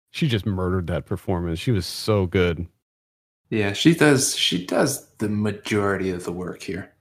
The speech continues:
Speaker 1: Yeah, which is, which is by design, I believe.
Speaker 2: Yes. Yeah, because that's pretty much her life.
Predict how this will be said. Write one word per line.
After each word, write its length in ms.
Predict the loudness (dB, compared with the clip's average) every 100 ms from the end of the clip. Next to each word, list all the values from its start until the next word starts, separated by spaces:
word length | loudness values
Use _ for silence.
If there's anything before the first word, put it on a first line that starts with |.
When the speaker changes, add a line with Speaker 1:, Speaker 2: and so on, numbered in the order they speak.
| _ _ _ _ _ _ _
Speaker 1:
Yeah, 260 | 4 6 6
which 260 | 4 4 4
is, 320 | 2 2 -10 _ _
which 240 | 2 4 4
is 80 |
by 260 | 4 6 6
design, 800 | 2 0 0 0 0 -2 -4 -6
I 120 | -4
believe. 240 | -2 4 4
Speaker 2:
Yes. 500 | 4 2 -6 -10 -16 _ _
Yeah, 340 | 6 6 4 0
because 400 | -2 4 4 4
that's 360 | 4 4 2 -8 -10
pretty 220 | -2 0
much 320 | 0 -2 -2 -2
her 120 | -2
life. 400 | 0 -2 -6